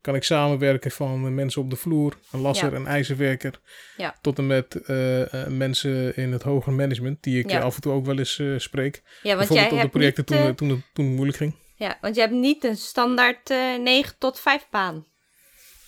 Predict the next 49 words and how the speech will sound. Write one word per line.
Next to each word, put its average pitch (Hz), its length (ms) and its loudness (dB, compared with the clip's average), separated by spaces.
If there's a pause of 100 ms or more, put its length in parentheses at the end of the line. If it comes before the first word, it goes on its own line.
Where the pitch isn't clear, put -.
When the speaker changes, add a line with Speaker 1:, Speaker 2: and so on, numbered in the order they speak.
Speaker 1:
Nee, 123 260 -2
nee, 139 200 0
helemaal 143 340 2
niet. 123 140 -2
Ja, 156 200 6
de 160 80 4
laatste 185 280 2
tijd 180 240 4
gaat 165 220 4
het 147 100 0
wel 170 180 6
beter, 175 420 6
v-, - 120 -12
eh, 170 420 2
om 156 220 0
binnen 160 200 2
bepaalde 151 420 2
tijden 151 360 2
te - 100 -12
kunnen, 151 420 0
te - 80 -8
kunnen 147 240 2
werken. 151 300 2
Doe, 143 200 2
daar 147 140 6
moest 156 200 4
ik 151 100 2
ook 156 180 6
mezelf 160 340 2
in 156 80 4
trainen. 165 340 2
Dat 143 100 0
is 131 120 -2
ook, 139 180 -2 (440)
vond 170 200 0
Speaker 2:
Ja. 165 40 4
Speaker 1:
ik 175 80 4
ook 165 100 8
niet 160 160 4
makkelijk. 170 520 -2 (100)
Speaker 2:
Ja, 226 300 -2
ja, 208 300 2
ik 247 140 2
weet 196 220 4
bijvoorbeeld 180 480 -2
nog 180 280 -4
tijden 214 400 2
dat 196 260 -4
je 190 320 -4